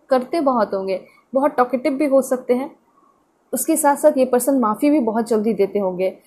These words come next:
गुस्सा अगर देखोगे ना इनका, तो यूँ शांत हो जाएगा गुस्सा, इस तरह का गुस्सा हो सकता है इस person का। तो ये beautiful energy है, loyal है, kind है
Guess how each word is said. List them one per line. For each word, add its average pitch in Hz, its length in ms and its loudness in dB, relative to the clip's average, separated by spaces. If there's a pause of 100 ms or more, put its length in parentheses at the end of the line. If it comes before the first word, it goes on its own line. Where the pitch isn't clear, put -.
(200)
गुस्सा 285 400 0
अगर 320 160 -2
देखोगे 285 400 0
ना 240 80 0
इनका, 233 260 -2 (340)
तो 311 60 4
यूँ 269 340 2
शांत 240 320 -2
हो 240 80 2
जाएगा 208 320 2
गुस्सा, 214 460 -4
इस - 120 -2
तरह 277 160 2
का 262 120 -2
गुस्सा 240 300 0
हो 220 180 -2
सकता 226 320 -6
है 247 80 -2
इस 247 100 -6
person 233 340 -4
का। 302 160 -4 (600)
तो 294 60 2
ये 285 180 2
beautiful 277 440 0
energy 247 340 -2
है, 277 120 0
loyal 233 300 2
है, 254 180 0
kind 240 360 -6
है 247 300 -2